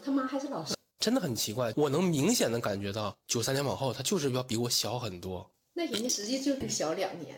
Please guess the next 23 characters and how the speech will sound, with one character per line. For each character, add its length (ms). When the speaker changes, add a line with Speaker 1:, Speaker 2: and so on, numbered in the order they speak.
Speaker 1:
呗。 220
Speaker 2:
对， 400
很 160
多。 100
Speaker 1:
想 200
的 100
就 80
不 100
一 140
样。 160
Speaker 2:
哦， 140
而 100
且 80
很 240
多 80
话 180
说 200
不 80
到 120
一 60
块 180
儿 60
去。 320